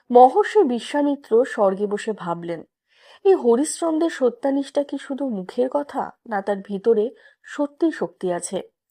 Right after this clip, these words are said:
তার পরীক্ষা করার জন্য তিনি স্বপ্নে এসে বললেন, "তুমি আমাকে দান করার প্রতিশ্রুতি দিয়েছিলে,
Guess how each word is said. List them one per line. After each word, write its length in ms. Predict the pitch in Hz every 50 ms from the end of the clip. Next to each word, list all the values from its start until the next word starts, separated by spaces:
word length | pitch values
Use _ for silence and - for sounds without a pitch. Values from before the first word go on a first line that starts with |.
| _ _ _ _ _ _ _ _ _ -
তার 100 | 214 214
পরীক্ষা 440 | - 220 220 226 226 - - 269
করার 280 | 269 262 254 247 247 240
জন্য 300 | 220 - 240 233 254 277
তিনি 220 | 262 240 214 214
স্বপ্নে 460 | 214 - - 226 202 202 - 226 226 226
এসে 220 | 220 - - 240
বললেন, 480 | 208 190 185 190 202 196 190 180 208 254 _ _ _ _ _ _ _ _ _ _ _ _ -
"তুমি 220 | - 330 320 339 330
আমাকে 280 | 320 339 339 349 339
দান 320 | 277 220 277 285 226 240 247
করার 280 | - 277 277 277 285
প্রতিশ্রুতি 640 | 277 269 240 233 254 247 - - - 247 226 233 214
দিয়েছিলে, 520 | 185 190 185 180 185 - 208 190 185 -